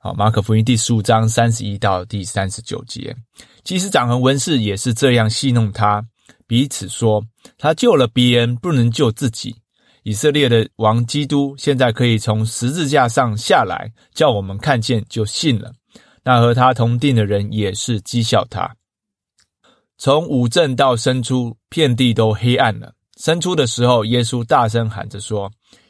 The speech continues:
：“伊洛伊，伊洛伊，拉玛撒巴各达尼。”翻出来就是：“我的神，我的神，为什么离弃我？”旁边站着的人，有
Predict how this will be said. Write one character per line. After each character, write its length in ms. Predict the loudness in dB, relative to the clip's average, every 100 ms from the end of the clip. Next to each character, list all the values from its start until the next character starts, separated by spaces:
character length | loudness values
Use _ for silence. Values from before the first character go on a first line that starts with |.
| _ -4
：“伊 120 | 0
洛 240 | 2 4
伊， 160 | 2 0
伊 160 | 0
洛 220 | 2 4 2
伊， 180 | 0 -6 -20 _ _ _ _ _
拉 200 | 0 2
玛 180 | 2 0
撒 240 | 2 2
巴 300 | 4 2 2
各 200 | 0 0
达 160 | 2 2
尼。” 300 | -2 -8 -16 _ _ _ _
翻 200 | -6 -4
出 140 | -2
来 180 | 0 0
就 200 | -2 -4
是 320 | -4 -10 -12 -18 _ _
：“我 120 | 0
的 120 | 0
神， 260 | 2 0 2
我 80 | 2
的 100 | 2
神， 400 | 2 2 2 -2 -14
为 220 | 0 2 2
什 220 | 2 0
么 160 | 0
离 140 | 0 -4
弃 240 | -2 -2
我？” 280 | -2 -6 -18 _ _ _ _ _ _ _
旁 200 | -2 -2
边 280 | 2 0 -2
站 260 | 0 0 2
着 180 | 0
的 120 | 0 0
人， 260 | 0 -2 -2
有 240 | -2 -2